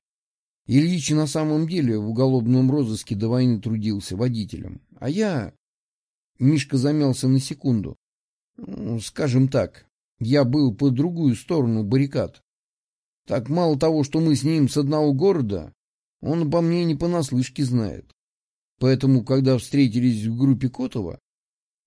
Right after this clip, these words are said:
Хм. Карась тихо хохотнул себе под нос. «Видел бы ты его физиономию. Думал, Ильича Кондратий хватит».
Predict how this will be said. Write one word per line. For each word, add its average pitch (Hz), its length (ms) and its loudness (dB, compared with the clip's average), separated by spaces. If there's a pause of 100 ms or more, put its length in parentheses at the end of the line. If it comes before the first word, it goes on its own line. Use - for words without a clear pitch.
(160)
Хм. 139 120 2 (1080)
Карась 165 380 0
тихо 165 300 -2
хохотнул 131 560 0
себе 135 280 2
под 139 240 0
нос. 117 360 0 (560)
«Видел 160 440 -2
бы 127 180 2
ты 139 160 -4
его 160 320 -2
физиономию. 147 1000 -2 (640)
Думал, 147 540 2
Ильича 151 580 -2
Кондратий 170 480 -2
хватит». - 420 -8